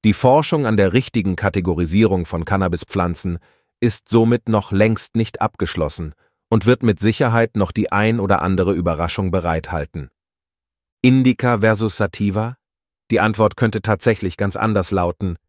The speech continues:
denn die neue Einteilung von Cannabispflanzen in Chemoware scheint aufgrund der aktuellen Forschungserkenntnisse durchaus sinnvoll und angebracht zu sein.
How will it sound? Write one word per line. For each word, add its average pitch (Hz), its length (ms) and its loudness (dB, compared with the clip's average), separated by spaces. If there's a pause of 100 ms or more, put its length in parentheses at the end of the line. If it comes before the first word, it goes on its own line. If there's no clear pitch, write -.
(220)
denn 113 140 6
die 113 100 4
neue 120 340 6
Einteilung 110 560 2
von 98 220 -2
Cannabispflanzen 110 920 0
in 92 120 -4
Chemoware 101 800 2 (340)
scheint 135 420 2
aufgrund 123 520 0
der 107 120 4
aktuellen 113 480 2
Forschungserkenntnisse 110 1120 0
durchaus 123 480 4
sinnvoll 104 520 2
und - 220 -4
angebracht 98 520 0
zu 98 100 -6
sein. 78 360 -4